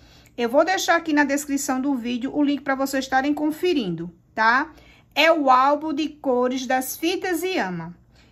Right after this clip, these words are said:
Eu vou até mostrar pra vocês agora aqui no nosso canal, tá bom? Pra gente conferir, ó,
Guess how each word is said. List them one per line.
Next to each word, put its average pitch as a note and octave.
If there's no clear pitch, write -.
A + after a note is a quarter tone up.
Eu G#3+
vou C#4
até D4
mostrar F4
pra C#4+
vocês C4+
agora A3
aqui A3
no G#3+
nosso G3+
canal, A#3
tá G#3
bom? B3
Pra F#4+
gente F#4+
conferir, D#4+
ó, C#4+